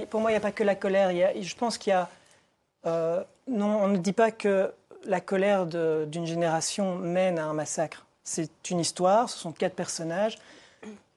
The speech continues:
Ce qui m'a intéressé dans le travail avec les comédiens, c'était de voir à quel moment, justement, ces personnages se retrouvaient dans, dans un vide et ne savaient plus où ils étaient. Et, et en fait, ce qui, ce qui est intéressant, c'est qu'il y a un vide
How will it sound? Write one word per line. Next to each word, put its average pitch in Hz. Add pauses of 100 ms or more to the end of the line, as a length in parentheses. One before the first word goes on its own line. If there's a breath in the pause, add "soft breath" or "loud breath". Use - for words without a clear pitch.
(120)
Ce -
qui -
m'a 202
intéressé 202
dans 202
le 180
travail 185
avec 180
les 175
comédiens, 180
c'était 196
de 170
voir 185
à 180
quel 185
moment, 180
justement, 180
ces 190
personnages 180
se -
retrouvaient 180 (380 loud breath)
dans, 180 (100)
dans 170
un 165
vide 156 (640)
et 170
ne 175
savaient 170
plus 190
où 180
ils 165
étaient. 185
Et, 165 (440 soft breath)
et 180
en 185
fait, 262
ce -
qui, 208
ce -
qui 202
est 196
intéressant, 196
c'est 196
qu'il 196
y 190
a 185
un 180
vide 175